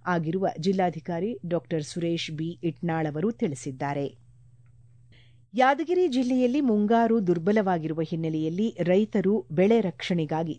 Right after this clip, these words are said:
ತೇವಾಂಶ ಸಂರಕ್ಷಣಾ ಕ್ರಮಗಳಿಗೆ ಆದ್ಯತೆ ನೀಡಬೇಕೆಂದು ಯಾದಗಿರಿ ಕೃಷಿ ಇಲಾಖೆ ಜಂಟಿ ಕೃಷಿ ನಿರ್ದೇಶಕ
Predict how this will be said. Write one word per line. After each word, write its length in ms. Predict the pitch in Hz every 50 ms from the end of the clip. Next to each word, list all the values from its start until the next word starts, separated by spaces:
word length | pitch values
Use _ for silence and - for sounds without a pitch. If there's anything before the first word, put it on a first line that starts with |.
| - -
ತೇವಾಂಶ 500 | 208 214 214 226 220 226 233 220 - 254 240 -
ಸಂರಕ್ಷಣಾ 640 | - 165 156 151 165 165 160 - - - 180 185 180 180
ಕ್ರಮಗಳಿಗೆ 580 | - 175 156 156 156 151 156 156 151 156 165 -
ಆದ್ಯತೆ 420 | 180 180 175 165 170 190 - 220 202
ನೀಡಬೇಕೆಂದು 720 | 175 156 151 151 143 147 143 - - 156 151 160 190 220 226 - - - - - - -
ಯಾದಗಿರಿ 520 | 208 220 226 233 240 240 226 269 277 277 262
ಕೃಷಿ 380 | - - 185 180 - - 220 226 - 160
ಇಲಾಖೆ 480 | 175 170 175 175 175 - - - 190 196 185 165 -
ಜಂಟಿ 340 | 175 165 160 160 - 196 202 190
ಕೃಷಿ 340 | - 160 160 147 - 196 170
ನಿರ್ದೇಶಕ 520 | 160 151 147 147 151 151 - 208 -